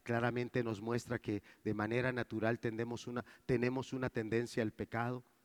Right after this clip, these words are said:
¿De qué van a ser llenos? A los jóvenes que están hoy aquí, que hace una semana pasaste por un campamento, ¿te habló Dios?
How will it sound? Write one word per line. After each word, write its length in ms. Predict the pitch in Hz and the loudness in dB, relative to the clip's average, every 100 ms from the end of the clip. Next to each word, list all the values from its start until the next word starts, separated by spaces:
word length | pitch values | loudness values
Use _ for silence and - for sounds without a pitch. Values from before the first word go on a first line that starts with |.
| _ _ _ _ _ - | _ _ _ _ _ -14
¿De 80 | |
qué 120 | - 123 | -10 -8
van 160 | 123 | -8
a 60 | 120 | -10
ser 180 | - 113 | -10 -12
llenos? 800 | 110 95 - - - - - _ _ _ _ _ _ _ _ _ _ _ _ _ _ _ _ _ _ _ _ _ _ _ _ _ _ _ _ _ - - - | -12 -14 -20 -20 -20 -20 -20 _ _ _ _ _ _ _ _ _ _ _ _ _ _ _ _ _ _ _ _ _ _ _ _ _ _ _ _ _ -20 -20 -6
A 100 | 113 | -4
los 160 | 110 - | -2 0
jóvenes 420 | 143 147 123 113 | 2 4 2 -2
que 80 | 110 | -4
están 240 | - 113 | -4 -2
hoy 140 | 113 | -2
aquí, 280 | 107 - 110 - _ _ _ _ _ _ _ _ _ _ _ _ | -2 0 -2 -4 _ _ _ _ _ _ _ _ _ _ _ _
que 100 | 131 | 0
hace 180 | 135 147 | 2 2
una 120 | 147 | 2
semana 460 | 131 123 135 147 135 | 0 -2 0 0 0
pasaste 480 | 117 - 117 - | 0 0 -2 -2
por 160 | 117 110 | -4 -4
un 100 | 113 | -4
campamento, 720 | 120 104 113 117 117 123 107 - _ _ _ _ _ _ _ _ _ _ _ _ _ _ _ _ _ _ _ _ _ _ | -4 -2 -2 0 -2 -2 -4 -8 _ _ _ _ _ _ _ _ _ _ _ _ _ _ _ _ _ _ _ _ _ _
¿te 100 | - | -4
habló 220 | 98 107 | -2 0
Dios? 500 | 110 113 127 - - | 2 0 -2 -10 -20